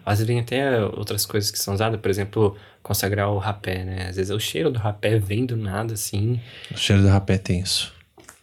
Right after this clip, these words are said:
Speaker 1: Então é, é mais, é um sabor forte da ayahuasca. <laughs> Talvez seja terra mesmo, <laughs> mas é, é forte.
Speaker 2: Vamos pra terceira rodada. Agora eu vou tirar uma carta aqui.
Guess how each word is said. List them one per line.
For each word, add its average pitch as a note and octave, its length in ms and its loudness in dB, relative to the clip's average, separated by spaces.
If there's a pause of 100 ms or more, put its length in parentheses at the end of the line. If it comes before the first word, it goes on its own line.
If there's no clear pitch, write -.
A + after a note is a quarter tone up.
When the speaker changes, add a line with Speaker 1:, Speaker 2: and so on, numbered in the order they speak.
(160)
Speaker 1:
Então G2 400 2
é, A2+ 500 2
é F#2+ 140 -2
mais, G#2+ 240 4
é A2 100 4 (320)
um B2 160 2
sabor B2 400 0
forte - 600 0
da A2 120 2
ayahuasca. G2+ 680 -2 (540)
<laughs> E3 360 2
Talvez C3+ 340 4
seja B2 300 4
terra G#2+ 500 2
mesmo, A2 380 6 (320)
<laughs> D#3 320 2
mas A2+ 240 8
é, B2 540 4
é C#3 100 2
forte. - 520 -4 (1400)
Speaker 2:
Vamos G#2+ 220 6
pra A2 160 4
terceira A2 420 4
rodada. G#2+ 720 6 (320)
Agora G#2+ 380 6
eu B2 160 6
vou B2+ 140 4
tirar A2+ 260 4
uma A2 140 4
carta G#2 420 4
aqui. B2 380 6